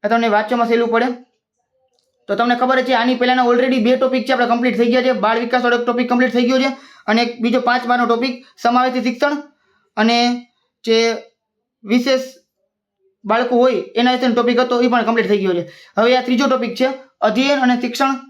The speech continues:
શૈક્ષણિક શાસ્ત્ર, દસ માર્કનો તમારો ટોપિક છે, જેની અંદર અલગ અલગ આ સાત ટોપિક આવેલા છે, તમે જોઈ શકો છો.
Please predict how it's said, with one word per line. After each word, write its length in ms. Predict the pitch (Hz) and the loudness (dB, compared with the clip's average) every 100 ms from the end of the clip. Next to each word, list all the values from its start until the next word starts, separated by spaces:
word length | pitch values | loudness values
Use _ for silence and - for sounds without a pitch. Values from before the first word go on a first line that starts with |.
| _ | _
શૈક્ષણિક 380 | 247 247 269 240 | -2 0 0 0
શાસ્ત્ર, 320 | 226 220 208 180 - _ 196 | 0 -2 -6 -12 -14 _ -2
દસ 200 | 247 254 | 0 0
માર્કનો 220 | 262 262 | -2 0
તમારો 240 | 247 247 240 | 0 2 0
ટોપિક 320 | 233 262 226 | -2 -2 -4
છે, 140 | 277 277 - _ | -4 -6 -12 _
જેની 220 | 226 254 269 | -2 0 2
અંદર 200 | 254 262 | 2 2
અલગ 320 | 233 269 269 | 0 0 0
અલગ 180 | 277 262 | 0 0
આ 60 | |
સાત 220 | 240 240 240 | 0 -2 -2
ટોપિક 240 | 220 208 | -2 0
આવેલા 280 | 208 190 175 | 0 0 0
છે, 60 | |
તમે 160 | 180 220 | 0 0
જોઈ 140 | 226 | 2
શકો 240 | 240 196 | 0 -2
છો. 100 | 175 | -4